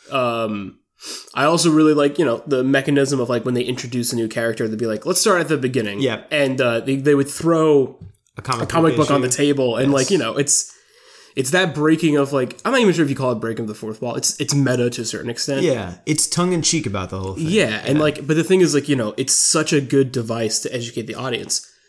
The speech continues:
Speaker 1: There's just no way you can be confused about it.
Speaker 2: Right.
Speaker 1: You know? And they even go to the extra length, like, you know, they talk about quantum physics when he's in school and stuff. So,
Speaker 2: Uh-huh.
Speaker 1: like, you know, for a pretty, like, again, like, this movie had to have been a hard pitch.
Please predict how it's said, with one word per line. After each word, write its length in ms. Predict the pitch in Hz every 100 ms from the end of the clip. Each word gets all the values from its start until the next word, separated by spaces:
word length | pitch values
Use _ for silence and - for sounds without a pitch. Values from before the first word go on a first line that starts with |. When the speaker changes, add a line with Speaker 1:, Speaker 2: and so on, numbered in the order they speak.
| _ -
Speaker 1:
There's 180 | 160 165
just 180 | 185
no 140 | 160 160
way 100 | 165
you 60 |
can 140 | 151 147
be 180 | 147 139
confused 440 | 135 123 196 160
about 240 | - 90 82
it. 160 | 64 _
Speaker 2:
Right. 240 | 110 98 82 - -
Speaker 1:
You 120 | - 107
know? 280 | 104 123 - _ _
And 220 | 160 165
they 60 | 175
even 240 | 214 208
go 180 | 180 175
to 120 | 165
the 100 | 147 139
extra 260 | 143 151
length, 260 | 131 131 -
like, 180 | 120 147
you 140 | 123
know, 80 | 104
they 120 | -
talk 140 | 135 139
about 180 | 135 -
quantum 300 | 143 135 123
physics 340 | 139 123 -
when 80 | 117
he's 140 | 113
in 80 | 113
school 500 | - - 120 110 104
and 100 | 104
stuff. 320 | 110 110 104
So, 160 | - 120
Speaker 2:
Uh-huh. 80 | 117 113
Speaker 1:
like, 180 | 104 - _ _ _ _ _ _ _ -
you 140 | -
know, 140 | - - -
for 200 | - 220
a 60 | 190
pretty, 320 | 302 302 202
like, 360 | 151 127 - - -
again, 320 | 160 190 135
like, 140 | 156 -
this 220 | 151 208
movie 240 | 220 185 135
had 180 | 139 -
to 100 | 135
have 80 | 113
been 120 | 117
a 60 |
hard 300 | 120 110 92
pitch. 440 | - 95 - -